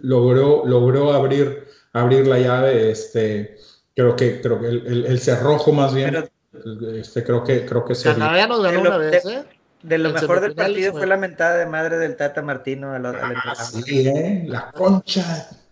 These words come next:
Speaker 3: Sí,
Speaker 1: Estuvo muy
Speaker 3: sí,
Speaker 1: buena.
Speaker 3: se pone loco el viejo, pero
Speaker 1: Sí,
Speaker 3: ya,
Speaker 1: sí.
Speaker 3: ya no debería hacer esos corajes, no se lo vaya a
Speaker 1: Dos,
Speaker 3: infartar.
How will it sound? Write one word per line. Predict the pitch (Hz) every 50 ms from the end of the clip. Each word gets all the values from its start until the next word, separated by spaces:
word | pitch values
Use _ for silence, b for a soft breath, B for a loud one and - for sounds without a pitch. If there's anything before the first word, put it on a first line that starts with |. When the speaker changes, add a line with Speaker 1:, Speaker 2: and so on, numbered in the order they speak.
| _ _ -
Speaker 3:
Sí, | 165 - - 185 180 - 214 202 - - - 196 185 - - 175 143 147
Speaker 1:
Estuvo | - - 170 170 165 156 160
muy | 160 -
Speaker 3:
sí, | 123
Speaker 1:
buena. | 131 131 127
Speaker 3:
se | 123 - - 117
pone | 127 139 151 160 151
loco | 139 139 147 - _ - 185 165
el | 143
viejo, | 139 147 156 170 160 - 196 185 170 -
pero | 147 139 135 135 135
Speaker 1:
Sí, | 135
Speaker 3:
ya, | 139 147 156
Speaker 1:
sí. | 143 - -
Speaker 3:
ya | 143 143
no | 160 180
debería | 185 175 170 180 185
hacer | 165 185 190
esos | 180 196 185
corajes, | - - 170 156 165 196 196 208 202
no | 185 180 165
se | 180
lo | 185 175
vaya | 175 180 185
a |
Speaker 1:
Dos, | 185
Speaker 3:
infartar. | 165 156 147 139 _ - 151 160